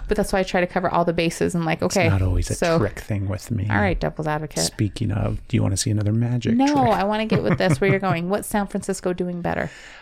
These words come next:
Speaker 2: Uh, San Francisco ain't doing shit
Speaker 1: Oh, I
Speaker 2: better.
Speaker 1: thought you were gonna say it was
Speaker 2: No.
Speaker 1: gonna, oh, I thought
Speaker 2: There
Speaker 1: this was
Speaker 2: is
Speaker 1: gonna be
Speaker 2: no
Speaker 1: a
Speaker 2: s-,
Speaker 1: positive.
Speaker 2: no, there is no solution right now.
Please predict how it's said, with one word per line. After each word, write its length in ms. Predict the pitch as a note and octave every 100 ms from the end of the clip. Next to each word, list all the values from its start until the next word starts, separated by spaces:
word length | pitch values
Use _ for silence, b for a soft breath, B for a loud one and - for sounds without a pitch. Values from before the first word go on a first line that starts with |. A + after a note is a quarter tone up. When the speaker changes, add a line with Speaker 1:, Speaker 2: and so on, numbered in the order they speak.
| B
Speaker 2:
Uh, 220 | - A#2 A#2+ A3 - -
San 180 | D#3
Francisco 420 | C#3 - - - G2+
ain't 120 | -
doing 240 | G#2+ G#2
shit 420 | - - A#2+ A#2 - -
Speaker 1:
Oh, 180 | A#3 A3+
I 60 | A#3+
Speaker 2:
better. 180 | -
Speaker 1:
thought 80 | A#3
you 40 | A#3+
were 40 |
gonna 140 | A3+ A3
say 180 | - A3
it 40 |
was 120 | G#3
Speaker 2:
No. 80 | G3+
Speaker 1:
gonna, 180 | G#3+ - -
oh, 240 | G#3+ A3+ G#3+
I 80 |
thought 60 | A3+
Speaker 2:
There 120 | -
Speaker 1:
this 120 | F#4 D4
was 100 | -
Speaker 2:
is 20 |
Speaker 1:
gonna 160 | C4+ -
be 80 |
Speaker 2:
no 60 | A3
Speaker 1:
a 40 |
Speaker 2:
s-, 100 | -
Speaker 1:
positive. 520 | - G#4 D4 F#3 E3+ B2+
Speaker 2:
no, 100 | A2+
there 140 | A#2
is 120 | A#2+
no 120 | A#2
solution 480 | A2 - G#2 G2+ A2
right 160 | G#2+ B2+
now. 240 | - -